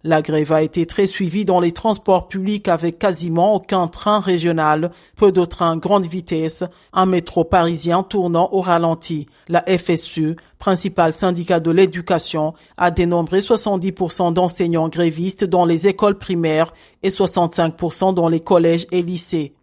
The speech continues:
Plus de deux cents manifestations ont eu lieu à Paris et en région, pour la plupart dans le calme. Quelques heurts, tensions ou dégradations ont été signalées à Paris,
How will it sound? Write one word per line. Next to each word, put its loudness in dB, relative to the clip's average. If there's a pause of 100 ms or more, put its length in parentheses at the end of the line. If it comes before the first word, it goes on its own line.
(140)
Plus -2
de 6
deux 4
cents 0
manifestations 0
ont 2
eu -2
lieu 2
à 2
Paris 0
et 2
en 2
région, 0
pour -2
la 2
plupart 0
dans -2
le -2
calme. -4 (320)
Quelques 0
heurts, 2 (260)
tensions 2
ou -2
dégradations 0
ont 2
été -2
signalées 0
à 2
Paris, 0